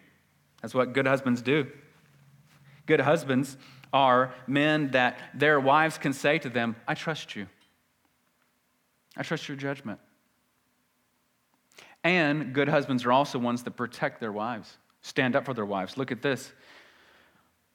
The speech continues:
"You were the first fruits of the harvest. All who ate of it incurred guilt. Disaster became, came upon them." So he's also saying, "And I was a good, righteous husband. Anyone who messed with you, I messed with them.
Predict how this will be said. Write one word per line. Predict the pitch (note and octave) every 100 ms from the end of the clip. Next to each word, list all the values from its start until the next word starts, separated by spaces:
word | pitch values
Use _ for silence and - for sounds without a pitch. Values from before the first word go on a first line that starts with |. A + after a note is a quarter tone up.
| _ _ _ _ _ _ _
"You | A#2+ C3+
were |
the | C3+
first | C3+ D3+ -
fruits | D#3 D#3
of | C3+
the | C3+
harvest. | D#3 F3+ F3+ -
All | D3 D#3+
who | D3+ D3+
ate | D#3+ G#3+
of | E3+ B2
it | E3+ - -
incurred | C#3 C#3 E3+ E3 D3
guilt. | B2+ E3 D3+ - -
Disaster | C3+ C3 D3 D#3 - D3 B2 -
became, | C3 B2+ C3 B2+ B2 B2 - - -
came | C#3+
upon | B2+ C3+ C3+ C3+
them." | G2 - _ _ _ _ _ _ _ _ _ _ _
So | - C#3
he's | B2+
also | C#3 C3+
saying, | B2+ A#2
"And | A2+
I | B2
was | A#2
a |
good, | A2
righteous | A2 A2+ G#2+
husband. | A2+ A2+ - F2 - _ _ _ _ _ -
Anyone | B2+ B2+
who | B2
messed | A#2+ B2+ -
with | C3+
you, | D#3 D3+ - _ _ _ _ _ _ _ _
I | G#2+
messed | G#2 -
with | G2+ -
them. | G2